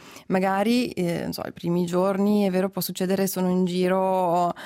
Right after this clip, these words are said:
eh, in, in una maniera improponibile", però anche solamente nei piccoli gesti, che adesso dirlo così suona un po' strano,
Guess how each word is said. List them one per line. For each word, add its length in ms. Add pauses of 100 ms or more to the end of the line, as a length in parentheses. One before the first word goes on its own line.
(300)
eh, 1000
in, 260
in 60
una 100
maniera 320
improponibile", 760
però 200
anche 400
solamente 500
nei 140
piccoli 340
gesti, 400
che 100
adesso 200
dirlo 340
così 300
suona 280
un 80
po' 120
strano, 380